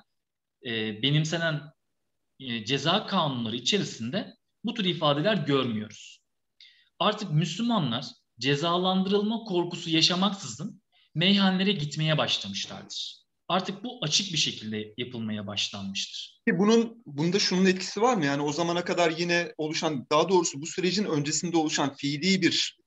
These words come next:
Speaker 2: serbestliğin de etkisi var mıdır?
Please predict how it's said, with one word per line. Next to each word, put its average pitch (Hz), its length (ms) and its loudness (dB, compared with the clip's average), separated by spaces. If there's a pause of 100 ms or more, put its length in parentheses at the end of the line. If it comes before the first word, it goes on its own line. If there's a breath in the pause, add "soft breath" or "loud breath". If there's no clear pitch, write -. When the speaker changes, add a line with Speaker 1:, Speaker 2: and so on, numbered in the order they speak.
(160)
Speaker 2:
serbestliğin 147 800 0
de 156 60 4
etkisi 147 380 -2
var 220 180 6
mıdır? 208 520 -2